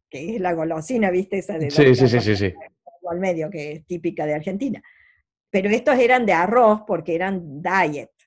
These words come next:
Speaker 2: Ajá, vale.
Speaker 1: Eran
Speaker 2: Pues
Speaker 1: dos
Speaker 2: se, se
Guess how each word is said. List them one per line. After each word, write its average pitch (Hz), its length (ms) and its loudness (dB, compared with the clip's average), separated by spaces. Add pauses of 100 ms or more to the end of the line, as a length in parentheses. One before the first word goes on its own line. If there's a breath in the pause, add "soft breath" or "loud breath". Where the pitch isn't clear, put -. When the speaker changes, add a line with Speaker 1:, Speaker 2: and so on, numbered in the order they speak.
(360)
Speaker 2:
Ajá, 104 720 2 (120)
vale. 98 560 -6 (300)
Speaker 1:
Eran 170 220 -2
Speaker 2:
Pues 120 160 0
Speaker 1:
dos 226 140 4
Speaker 2:
se, 269 40 6
se 339 60 2